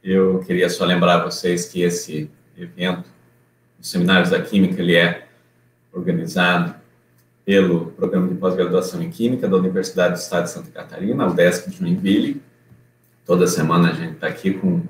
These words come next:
conteúdo científico de qualidade. Por conta disso, eu peço também que vocês se inscrevam no nosso canal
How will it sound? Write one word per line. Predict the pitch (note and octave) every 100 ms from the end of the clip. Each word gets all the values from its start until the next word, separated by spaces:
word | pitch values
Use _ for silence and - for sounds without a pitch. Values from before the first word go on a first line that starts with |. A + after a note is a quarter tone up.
| - _ _ _
conteúdo | - F3 E2+ F2 -
científico | - F2 E2+ - A2+ - - G2 - _ _ _ _ _ _
de | G2 F#2+
qualidade. | F#2+ F#2 F2 E2+ - - _ _ _ _ _ _
Por | F#2 F#2+
conta | G2 A#2
disso, | A2+ D#3 D#3+
eu | -
peço | C3 B2+
também | - A#2 B2 C3+
que | D3+
vocês | C#3 B2+ - D3 D3
se | D3
inscrevam | - - E3+ F3+ B2 F2
no | E2+ E2+ E2 - - G2+
nosso | F#2 F#2
canal | A2+ A2+ G2+ - -